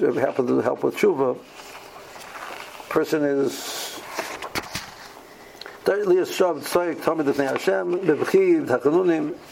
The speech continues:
he has Astaka, Umashana Shmoy. Klamar, Ni Acher, Veni Oisu Isha, also Oisu Namaisim, Mashana Kul, Maisim Kul, V'Toiva, L'Derech Yishar, V'Galim, V'Kama. She goes to Machaperes. Rama says that part of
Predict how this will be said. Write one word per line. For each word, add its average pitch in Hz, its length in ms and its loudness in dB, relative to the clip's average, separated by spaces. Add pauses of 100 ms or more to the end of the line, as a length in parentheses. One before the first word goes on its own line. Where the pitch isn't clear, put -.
he 120 120 2
has 123 100 0
Astaka, 151 720 0 (280)
Umashana 185 440 2
Shmoy. 127 380 0 (1120)
Klamar, 190 300 0
Ni 208 320 2
Acher, 214 460 0
Veni 190 260 0
Oisu 185 300 2
Isha, 202 300 0
also - 400 0
Oisu 185 240 0
Namaisim, 156 640 0 (1040)
Mashana 196 340 0
Kul, 185 260 2
Maisim 165 380 0
Kul, 196 220 4
V'Toiva, 156 460 2
L'Derech 135 460 0
Yishar, 143 280 2
V'Galim, 127 500 0
V'Kama. 131 280 -4 (1300)
She - 60 0
goes 156 180 2
to 135 60 -4
Machaperes. 113 600 -2 (720)
Rama 196 260 2
says 196 280 2
that 160 120 0
part 202 220 2
of 180 60 4